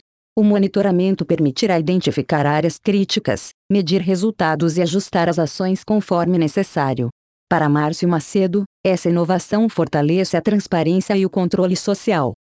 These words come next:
Com o O D S dezoito, o Brasil dá um passo histórico no combate às desigualdades étnico-raciais.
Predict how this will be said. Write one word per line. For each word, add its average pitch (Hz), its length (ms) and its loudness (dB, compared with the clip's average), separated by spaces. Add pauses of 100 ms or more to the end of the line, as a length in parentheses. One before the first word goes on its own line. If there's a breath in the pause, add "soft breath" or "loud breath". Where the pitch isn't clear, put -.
(140)
Com 240 200 2
o - 20 2
O 185 100 2
D 180 120 0
S 165 420 0
dezoito, 160 640 0 (200)
o 202 60 2
Brasil 165 480 0
dá 180 100 0
um 196 120 0
passo 165 360 0
histórico 175 480 -2
no 226 120 2
combate 202 520 0
às 170 160 0
desigualdades 170 800 0
étnico-raciais. 170 1160 0